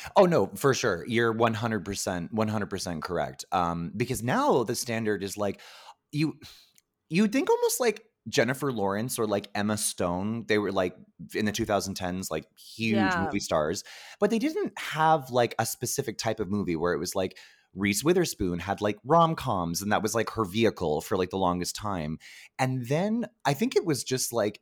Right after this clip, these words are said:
Speaker 1: all of the actors, th-, something happened in, like, the two thousand tens where they're like,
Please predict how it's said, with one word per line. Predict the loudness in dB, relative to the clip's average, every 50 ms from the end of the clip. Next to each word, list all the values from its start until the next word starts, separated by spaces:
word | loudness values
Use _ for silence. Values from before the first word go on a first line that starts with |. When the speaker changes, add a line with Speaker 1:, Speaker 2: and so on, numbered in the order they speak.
| _ _ _ _
Speaker 1:
all | 2 4 6 6 6
of | 4 2 0
the | -2 0 4
actors, | 4 4 4 2 -2 -2 0 0 0 -2 -4 -8 -10 -14 -14 -8 -8
th-, | -4 -2
something | 2 2 4 4 4 2 0
happened | -2 -2 -2 0 2 0 0 2 0 0
in, | 0 0
like, | 0 0 -2
the | -2
two | -2 -2 0
thousand | 2 2 2 0 -2
tens | -2 -2 -2 -2 -2
where | -4 -2
they're | 0 0 2
like, | 2 2 0 0 -4